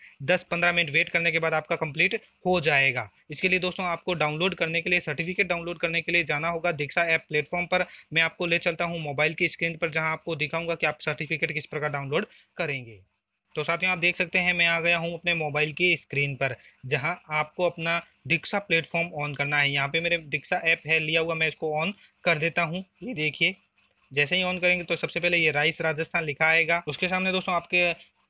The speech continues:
जो दीक्षा ऐप है वो ओपन हो जाता है। अब आपके सामने नीचे चार ऑप्शन अलग-अलग आ रहे हैं, लाइब्रेरी, कोर्स, डाउनलोड और प्रोफाइल। अब आपको सर्टिफिकेट डाउनलोड करना है तो वही पुराना, पुराना ही प्रोसेस है जैसे हर बार हम करते आए हैं। तो प्रोफाइल में आपको जाना होगा।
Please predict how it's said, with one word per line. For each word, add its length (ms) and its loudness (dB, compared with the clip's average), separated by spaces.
जो 220 0
दीक्षा 300 -2
ऐप 220 2
है 60 2
वो 200 2
ओपन 220 0
हो 200 -2
जाता 260 0
है। 140 2
अब 140 0
आपके 240 0
सामने 280 -4
नीचे 280 -4
चार 220 2
ऑप्शन 320 -4
अलग-अलग 400 0
आ 120 4
रहे 160 2
हैं, 120 2
लाइब्रेरी, 520 0
कोर्स, 380 -2
डाउनलोड 340 0
और 180 0
प्रोफाइल। 440 0
अब 120 2
आपको 240 2
सर्टिफिकेट 460 0
डाउनलोड 340 -2
करना 220 -2
है 100 -4
तो 100 0
वही 200 0
पुराना, 340 -4
पुराना 360 -2
ही 140 4
प्रोसेस 400 0
है 60 4
जैसे 220 0
हर 140 2
बार 160 4
हम 120 -2
करते 260 0
आए 200 4
हैं। 180 2
तो 80 -2
प्रोफाइल 460 2
में 80 0
आपको 360 0
जाना 320 -2
होगा। 380 0